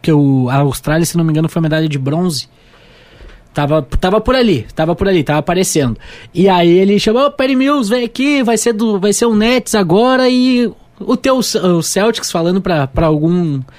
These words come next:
algum integrante da equipe, "vai sofrer na mão dos nossos Nets." Mas isso n-, acabou não, não acontecendo. Então esse é um do, <laughs> um dos, dos memes mais comentados na internet em relação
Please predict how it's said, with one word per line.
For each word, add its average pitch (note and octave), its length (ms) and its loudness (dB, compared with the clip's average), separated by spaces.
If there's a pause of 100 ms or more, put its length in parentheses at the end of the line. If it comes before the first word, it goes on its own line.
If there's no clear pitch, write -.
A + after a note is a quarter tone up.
(360)
algum D#3+ 240 2
integrante F3 460 0
da G3 60 2
equipe, G3+ 300 -2
"vai G#3+ 200 0
sofrer A3+ 440 0
na A#3+ 140 -2
mão A3 300 -2 (420)
dos F3 300 0
nossos G3+ 360 0
Nets." D3 560 -2 (600)
Mas G3+ 180 0
isso E3 220 0
n-, F3 100 2
acabou E3 380 -2
não, D#3+ 440 0
não D#3+ 280 0
acontecendo. F#3+ 840 0 (340)
Então F#3+ 200 2
esse F#3 200 2
é - 20 2
um G3+ 80 2
do, F3+ 420 2 (320)
<laughs> - 360 -10
um F3+ 200 2
dos, D3 640 2
dos D#3 300 0
memes F3 560 0
mais E3+ 420 0
comentados F3 680 -2
na E3+ 120 -2
internet D#3 600 -2
em - 20 0
relação D#3+ 600 0